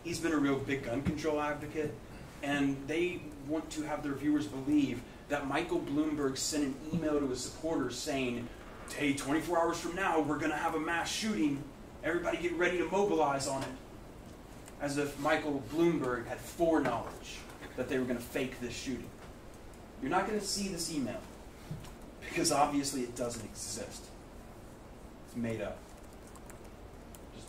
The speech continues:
a lie. You're gonna hear about rescue helicopters. Why weren't the rescue helicopters called?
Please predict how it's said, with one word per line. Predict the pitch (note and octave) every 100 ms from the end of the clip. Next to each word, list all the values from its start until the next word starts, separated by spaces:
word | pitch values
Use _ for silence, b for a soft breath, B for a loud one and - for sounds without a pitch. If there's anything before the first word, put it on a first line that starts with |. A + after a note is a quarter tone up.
| A2
a |
lie. | - - - - - - - - - - - - - B B
You're | D#3+
gonna | F3+ F#3
hear | F#3+ F#3+
about | F3+ D#3+
rescue | F3 E3+ D3
helicopters. | C3 A#2+ B2 A2 B2+
Why | C#3 E3
weren't | G#3+ C4 B3+
the |
rescue | B3 B3+ B3+ B3+ A#3+
helicopters | A#3+ G#3+ G3 - D#4 -
called? | C#4 - -